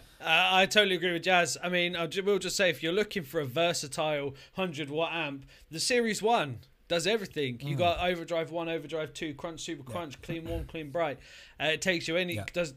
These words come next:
Speaker 1: I mean, Seri-, the Series one is a high gain amp. It's fuck, it's
Speaker 2: Yeah.
Speaker 1: a beast, but the cleans on it are
Speaker 2: Take your
Speaker 1: fucking
Speaker 2: face off.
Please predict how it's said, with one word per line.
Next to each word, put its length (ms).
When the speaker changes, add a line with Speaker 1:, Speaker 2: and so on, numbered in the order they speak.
Speaker 1:
I 100
mean, 220
Seri-, 380
the 100
Series 380
one 160
is 100
a 60
high 320
gain 280
amp. 200
It's 120
fuck, 260
it's 140
Speaker 2:
Yeah. 100
Speaker 1:
a 40
beast, 300
but 120
the 80
cleans 480
on 100
it 140
are 40
Speaker 2:
Take 80
your 60
Speaker 1:
fucking 280
Speaker 2:
face 80
off. 40